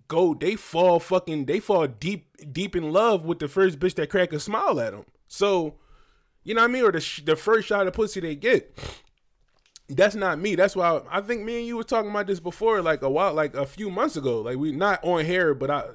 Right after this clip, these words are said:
it could have been on, on, on Trap, but I know we was on the phone and I was saying that. It's like, nah, no, no, <laughs> No bitch can,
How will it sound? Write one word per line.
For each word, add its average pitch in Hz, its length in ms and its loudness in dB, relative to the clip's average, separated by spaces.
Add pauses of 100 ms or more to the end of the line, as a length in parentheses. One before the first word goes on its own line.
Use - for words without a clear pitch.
(240)
it 180 140 -4
could 196 120 2
have 156 80 -2
been 135 140 -4
on, 127 160 -6
on, 120 300 -8
on 117 60 -10
Trap, 131 320 -4
but 123 240 -4 (440)
I 170 80 0
know 202 100 6
we 190 60 6
was 170 120 2
on 151 100 -2
the 139 60 -4
phone 180 340 0
and 131 100 -2
I 143 60 0
was 139 160 -2
saying 185 240 -4
that. 123 120 -4
It's 143 100 -8
like, 147 220 -2
nah, 190 300 0
no, 202 500 -2 (560)
no, 202 320 2 (260)
<laughs> - 200 -12 (360)
No 220 240 2
bitch 202 340 0
can, 180 160 0